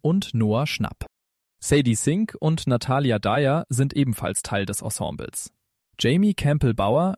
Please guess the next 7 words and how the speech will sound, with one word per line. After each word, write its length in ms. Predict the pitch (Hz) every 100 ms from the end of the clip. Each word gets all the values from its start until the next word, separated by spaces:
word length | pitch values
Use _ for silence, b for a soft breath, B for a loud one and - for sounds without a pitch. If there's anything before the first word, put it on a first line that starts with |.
| -
kehrt 280 | 143 143 -
als 260 | 123 -
Henry 300 | 139 170 123
Creel 440 | - - 127 175 185
und 320 | 147 180 -
Vecna 360 | 120 117 - 95
zurück. 460 | - 98 - -